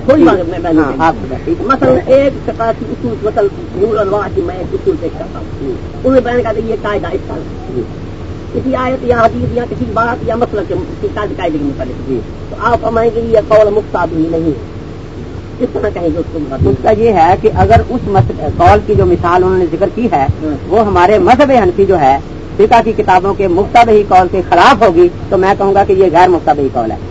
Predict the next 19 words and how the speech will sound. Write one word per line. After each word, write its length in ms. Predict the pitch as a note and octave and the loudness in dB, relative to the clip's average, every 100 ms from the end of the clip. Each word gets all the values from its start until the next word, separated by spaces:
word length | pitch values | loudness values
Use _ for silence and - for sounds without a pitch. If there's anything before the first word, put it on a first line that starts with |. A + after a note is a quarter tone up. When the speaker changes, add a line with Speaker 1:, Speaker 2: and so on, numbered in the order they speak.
| - | -4
Speaker 2:
اگر 200 | - G#3 C4 | 2 6 6
ہمارے 280 | A#3 G#3+ A3+ | 6 4 4
مذہب 280 | A3 A#3+ A3+ | 4 2 0
کی 100 | A#3+ | -2
مقتضی 500 | G#3 A#3 D4 C#4 B3+ B3 | 0 2 2 4 4 2
کتابوں 300 | A3 G3+ - | 2 2 2
کے 100 | G#3+ | 4
موافق 420 | F3+ A3 A3+ A#3+ | 4 4 4 2
ہوگی 140 | F#3+ | 2
تو 80 | F#3+ | 2
میں 160 | F3+ F3 | 2 2
کہوں 160 | F3 | 0
گا 60 | D3+ | -2
یہ 60 | C#3 | -2
مقتضی 300 | C3+ - B2+ - | -2 -2 2 2
قول 140 | G#3 G#3 | 2 -4
ہے۔ 260 | - - | -4 -6
Speaker 1:
فقہ 160 | A#3+ B3+ | -4 0
اصول 520 | C4 C4 B3+ - C4+ | 2 2 0 -2 -2